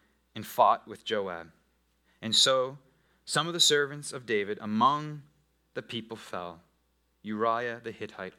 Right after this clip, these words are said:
also died. This was David's darkest hour. Plan A failed. Plan B failed. Now we went all the way to plan C, and that was killing Uriah.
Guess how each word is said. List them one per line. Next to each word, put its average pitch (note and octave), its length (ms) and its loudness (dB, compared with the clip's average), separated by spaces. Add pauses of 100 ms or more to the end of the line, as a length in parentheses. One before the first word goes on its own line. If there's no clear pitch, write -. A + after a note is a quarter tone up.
also F2+ 280 -12
died. E2+ 340 -16 (1080)
This B2+ 340 0
was G#2 260 -6 (100)
David's G#2+ 760 -8 (400)
darkest G2 680 -6 (340)
hour. F2+ 380 -6 (960)
Plan B2+ 320 0
A B2 160 -4
failed. C3 440 -2 (440)
Plan B2+ 340 -2
B C3 220 -4
failed. C3 480 2 (420)
Now C#3 220 6
we D3+ 80 -6
went C#3+ 140 0
all C#3 160 6
the D3 60 -2
way C#3+ 100 4
to B2 60 0
plan D3 380 0
C, D#3+ 480 4 (120)
and D3 120 4
that D3+ 140 8
was C#3 140 -2
killing D3+ 360 2
Uriah. B2+ 520 4